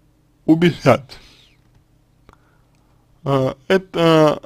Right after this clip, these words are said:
желание убежать, а,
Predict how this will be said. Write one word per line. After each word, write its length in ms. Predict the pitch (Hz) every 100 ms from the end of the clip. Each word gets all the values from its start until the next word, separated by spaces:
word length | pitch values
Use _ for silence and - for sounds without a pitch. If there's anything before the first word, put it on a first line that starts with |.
| -
желание 920 | 139 147 170 208 190 180 170 160 - _ _ - _ _ _ _ _ _ -
убежать, 880 | 156 143 147 131 - 190 196 127 - _ _ _ _ _ _ _ _ _ _ _
а, 320 | - - -